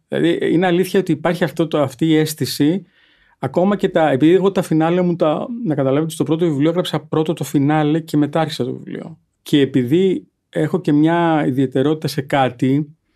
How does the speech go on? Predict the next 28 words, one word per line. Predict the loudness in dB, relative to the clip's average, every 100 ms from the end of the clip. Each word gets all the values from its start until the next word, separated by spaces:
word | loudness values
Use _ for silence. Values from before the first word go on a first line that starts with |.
| _ _ _
θεωρώ | -2 2 4 4 2 2
την | 2
ανάγνωση | 2 2 2 0 -2 0
ένα | 0
άχρηστο | 0 -2 -6 -2
πράγμα | 0 2 0
αν | 0
δεν | 0
αφήνει | -2 0 0
κάτι | 0 -4 -4
πίσω | -6 -6 -8
της. | -10 -10
Δηλαδή, | -6 -4 -2
δεν, | 0
δεν | 0
με | 2
ενδιαφέρει | 0 -2 -4
καθόλου | -4 -4 0 0
μια | 2
λογοτεχνία | 0 -4 -8 -4 -2 -2
που | -4
απλά | -2 -2 -2 -4 -20 _ _ _
ναρκισεύεται | -4 -4 -4 -6 -4 0 0 -2 -6
με |
τον | -6 -4
εαυτό | -4 -4 -6 -6
της. | -6 -12 -10
Ε, | -6 -4 -4 -4 -8